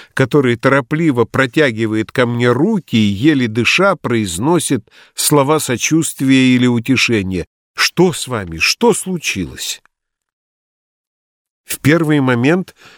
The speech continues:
я тоже не сообразил, что случилось, но тотчас же, поняв происшедшее, объяснил ему,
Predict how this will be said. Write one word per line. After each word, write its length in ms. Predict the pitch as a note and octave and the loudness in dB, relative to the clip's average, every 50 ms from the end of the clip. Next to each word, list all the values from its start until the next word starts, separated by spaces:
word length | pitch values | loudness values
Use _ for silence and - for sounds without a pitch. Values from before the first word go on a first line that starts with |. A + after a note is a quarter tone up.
| _ _ _ | _ _ _
я 240 | D#2+ E2 G#2 A#2 | 0 0 0 0
тоже 360 | A#2+ - F3+ A#3 B3 G#3+ A3+ A3+ | 2 0 0 0 2 0 0 0
не 120 | G#3 F3+ | 0 0
сообразил, 720 | D3+ - - C#3+ B2+ B2 B2+ C#3 C#3+ C3+ A2 B2 A#2+ G#2 | 0 0 0 0 2 2 2 2 0 0 -2 -4 -6 -6
что 260 | - - - - B2 G#2+ | -6 -8 -6 -4 -4 -4
случилось, 760 | - - C#3+ D3 C3 - - G3 A#3 A#3+ B3+ A#3+ G#3+ - - - - - - - - _ _ | -2 0 0 0 0 0 -2 -2 0 0 -2 -2 -4 -6 -10 -14 -20 -20 -20 -20 -20 _ _
но 180 | A2+ C#3 D3 - _ _ | 0 0 0 -2 _ _
тотчас 500 | - F#3 F#3+ F3+ - - - - C#3+ B2+ | 0 0 0 0 -4 -8 -6 -4 -4 -6
же, 320 | G#2+ G#2 A#2 A#2+ A2+ G#2+ G#2+ | -4 -2 2 2 2 2 2
поняв 500 | - - B2+ B2+ C3 C3+ B2+ A2 - - | 0 0 0 0 2 0 0 -2 -4 -4
происшедшее, 840 | - A#2+ A#2 A2+ A2 - - F3 G#3 A3+ G3+ - - - F3 D#3+ | -4 -2 0 0 0 0 2 4 2 2 2 -2 -4 -4 -2 -2
объяснил 680 | C3 A#2 A2+ A#2 A#2 A#2+ G#2+ - - B2+ D3+ G#3 A3+ G#3+ | -2 -2 -4 -4 -4 -4 -4 -4 -2 -2 0 0 0 0
ему, 360 | G3 F#3+ F#3 F3+ F3 D#3+ - | 2 2 2 2 0 0 -2